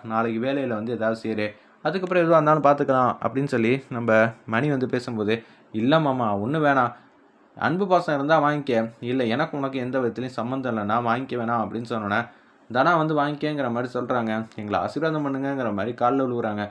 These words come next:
எப்போதும் என்னோட அன்பு பாசம்லாம் உங்களை தேடி தான் இருக்கும். உங்களை மாதிரியே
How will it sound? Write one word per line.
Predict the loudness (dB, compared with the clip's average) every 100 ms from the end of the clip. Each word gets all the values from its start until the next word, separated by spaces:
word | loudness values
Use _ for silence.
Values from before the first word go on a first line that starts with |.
| -10 _ _ -6
எப்போதும் | -6 -2 -2 0 0
என்னோட | 2 2
அன்பு | 2 0 -2
பாசம்லாம் | -2 -2 -2 -2 -2 -4
உங்களை | -6 -2 -2
தேடி | -2 -2
தான் | -2 -2
இருக்கும். | -2 -4 -4 -6 -8 -12
உங்களை | -6 0 0
மாதிரியே | 0 -2 -2 -2